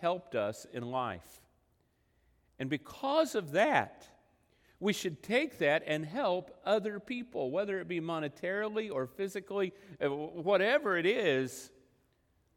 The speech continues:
we ought to be helping other people because we have been helped.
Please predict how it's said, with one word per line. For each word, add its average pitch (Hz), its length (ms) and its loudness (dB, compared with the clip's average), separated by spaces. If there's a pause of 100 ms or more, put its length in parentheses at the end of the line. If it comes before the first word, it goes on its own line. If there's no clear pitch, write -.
(280)
we 196 220 2
ought 165 160 8
to 127 60 0
be 131 140 -2
helping 135 380 0
other 110 200 0
people 151 480 -6
because 120 400 -2
we 156 240 0
have 135 140 0
been 127 160 -4
helped. 139 460 0